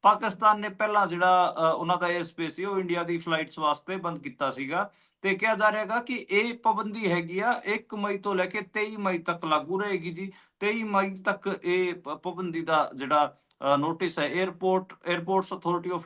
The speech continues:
India ਇਹਦੇ ਵੱਲੋਂ ਇਹ ਜਾਰੀ ਕੀਤਾ ਗਿਆ ਹੈਗਾ। ਅ, ਅ, ਇਹਦੇ 'ਚ ਲਿਖ, ਕਿਹਾ ਗਿਆ ਹੈਗਾ ਕਿ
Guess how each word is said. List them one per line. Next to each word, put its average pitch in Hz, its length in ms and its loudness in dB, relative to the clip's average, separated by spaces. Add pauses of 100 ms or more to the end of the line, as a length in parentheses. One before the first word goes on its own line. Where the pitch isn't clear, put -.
India 160 240 0
ਇਹਦੇ 175 220 -2
ਵੱਲੋਂ 175 340 -2
ਇਹ 143 40 -4
ਜਾਰੀ 131 260 2
ਕੀਤਾ 180 320 -2
ਗਿਆ 180 240 0
ਹੈਗਾ। 175 340 0 (280)
ਅ, 147 520 6 (260)
ਅ, 143 420 6 (120)
ਇਹਦੇ 196 260 6
'ਚ 208 100 -2
ਲਿਖ, 190 320 2
ਕਿਹਾ 202 340 4
ਗਿਆ 196 180 4
ਹੈਗਾ 202 280 4
ਕਿ 214 400 0